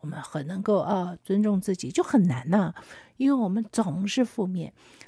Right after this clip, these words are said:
所以我们需要从正面去思考一些事情。但是问题来咯，我们就是做不到又怎么办呢？哎，其实在二十个重要的这个，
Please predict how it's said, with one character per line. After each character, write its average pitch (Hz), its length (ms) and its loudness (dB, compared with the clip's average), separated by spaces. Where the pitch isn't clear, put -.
所 - 160 -2
以 330 40 4
我 311 60 2
们 202 100 2
需 - 180 -2
要 247 140 2
从 190 260 0
正 339 300 0
面 165 240 0
去 - 160 -8
思 - 240 -8
考 - 220 -12
一 - 20 -18
些 175 160 -10
事 - 180 -10
情。 - 260 -14
但 233 160 2
是 240 100 0
问 240 180 4
题 185 140 -4
来 160 220 4
咯， 254 200 4
我 - 100 0
们 214 100 6
就 381 120 10
是 330 100 8
做 339 160 6
不 247 80 4
到 415 80 8
又 240 80 8
怎 170 120 -2
么 156 80 -2
办 175 280 2
呢？ 143 160 -4
哎， 190 260 2
其 - 180 -4
实 185 340 2
在 180 220 2
二 233 240 4
十 208 160 0
个 170 140 0
重 170 280 2
要 165 220 0
的 107 300 -6
这 175 120 -2
个， 147 560 -6